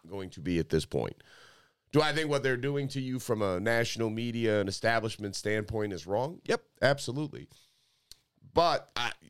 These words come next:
you want my full-throated support, I can't give it to you. Not even close. I can't give you half my support because you can't acknowledge anything you did was incorrect. So if you can't learn from your mistakes,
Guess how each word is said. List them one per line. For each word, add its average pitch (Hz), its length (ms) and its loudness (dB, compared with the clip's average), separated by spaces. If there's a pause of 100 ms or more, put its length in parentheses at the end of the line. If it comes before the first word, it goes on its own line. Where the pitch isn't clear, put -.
(140)
you 131 220 2
want 143 260 4
my 127 180 2
full-throated 139 640 2
support, 147 260 2
I 110 60 4
can't 120 240 2
give 120 120 0
it - 100 -6
to 85 120 -6
you. 71 180 -6
Not 120 200 2
even 78 180 -4
close. 107 500 0
I 101 120 -4
can't 123 260 0
give 98 160 -2
you 85 140 -4
half 139 360 0
my 90 180 -2
support 92 460 -6
because 110 380 2 (240)
you 135 440 0
can't 143 340 2
acknowledge 110 680 0 (340)
anything 139 540 2
you 120 140 -2
did 104 200 0
was 95 200 -4
incorrect. 87 680 -6 (840)
So 131 340 2
if 110 180 0
you 143 340 -4
can't 151 420 2
learn 110 480 0
from 127 320 2
your 123 240 2
mistakes, 107 580 0